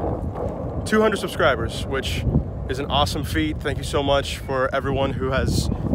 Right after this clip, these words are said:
continued to come back to my channel. I'm, I really appreciate that there are people out there who wanna hear what I have to say and like seeing my projects.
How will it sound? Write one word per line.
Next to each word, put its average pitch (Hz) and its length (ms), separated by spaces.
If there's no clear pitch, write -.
continued - 360
to - 60
come 151 180
back 143 220
to 147 60
my 135 120
channel. 151 520
I'm, 127 260
I 127 100
really 165 260
appreciate 160 600
that 127 320
there 135 160
are 131 80
people 147 260
out 147 180
there 156 260
who 139 260
wanna 135 240
hear 139 140
what 135 100
I 127 60
have 123 100
to - 80
say 156 420
and 120 140
like 139 160
seeing 147 260
my 139 80
projects. 160 760